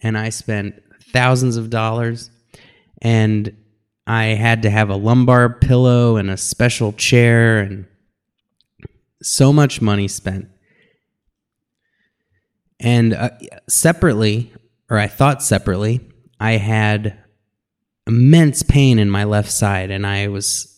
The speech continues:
terrified, and I thought I had some horrible intestinal problem or organ <laughs> failing.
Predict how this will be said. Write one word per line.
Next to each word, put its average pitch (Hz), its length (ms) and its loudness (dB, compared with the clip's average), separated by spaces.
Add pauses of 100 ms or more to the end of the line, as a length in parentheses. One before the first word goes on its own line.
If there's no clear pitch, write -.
(560)
terrified, 110 680 2
and 101 100 -8
I 101 120 -8
thought 120 260 -8
I 104 160 -10
had 104 320 -14 (640)
some 131 300 2
horrible 113 720 4 (1120)
intestinal 117 800 0
problem 117 580 2
or 98 320 -4 (800)
organ 117 540 2
<laughs> - 0 -
failing. 123 840 2